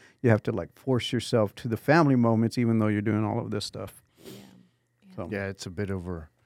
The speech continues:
Speaker 3: overwhelming at times, but yeah, those boundaries are super important.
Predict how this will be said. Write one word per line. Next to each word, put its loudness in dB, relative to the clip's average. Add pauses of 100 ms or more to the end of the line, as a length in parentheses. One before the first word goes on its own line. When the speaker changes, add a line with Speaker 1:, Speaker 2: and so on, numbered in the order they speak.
(240)
Speaker 3:
overwhelming 2
at -4
times, -2
but -6
yeah, -2
those 0
boundaries -2
are -6
super -10
important. -6